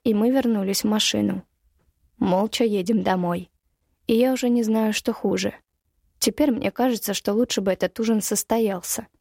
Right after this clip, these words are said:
Сейчас, когда мужчина рядом со мной изменился в лице,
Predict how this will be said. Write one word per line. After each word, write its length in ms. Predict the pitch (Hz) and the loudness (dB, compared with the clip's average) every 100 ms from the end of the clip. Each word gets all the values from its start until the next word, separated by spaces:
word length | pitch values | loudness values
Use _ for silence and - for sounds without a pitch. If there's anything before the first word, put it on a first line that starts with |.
| _ _ _ _ - | _ _ _ _ -4
Сейчас, 400 | 226 - 226 - | -2 0 -2 0
когда 260 | 185 175 | -2 0
мужчина 400 | 165 180 - 190 | 0 -2 -2 0
рядом 240 | 180 180 185 | 2 0 -2
со 160 | - | -2
мной 220 | 190 185 180 | 0 0 0
изменился 560 | 185 180 180 180 190 | 0 0 0 0 0
в 40 | 185 | 0
лице, 440 | 190 - 247 | -2 0 0